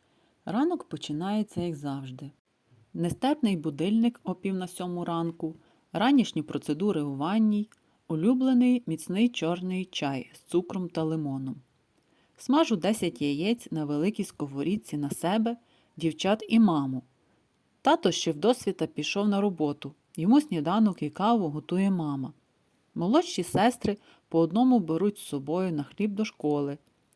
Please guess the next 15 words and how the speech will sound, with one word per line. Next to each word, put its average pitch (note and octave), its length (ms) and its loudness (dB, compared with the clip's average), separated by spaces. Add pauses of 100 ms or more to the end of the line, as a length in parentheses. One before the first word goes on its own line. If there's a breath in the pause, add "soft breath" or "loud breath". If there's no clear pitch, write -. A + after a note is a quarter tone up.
Решту A3+ 460 2
ми F3+ 140 0
з'їдаємо. C#3+ 720 -4 (580)
Намащую G3 520 2
хліб E3+ 340 -2
маслом, G#3+ 500 -2 (440 soft breath)
кладу A3 340 4
зверху G3 440 0
тонкі D#3 360 -2
скибочки G3 680 -4 (180)
плавленого E3+ 580 0
сирка. C3+ 460 -6 (1120 soft breath)
«Доброго E4 440 4
ранку, E3+ 340 2
доню!» D3 400 -4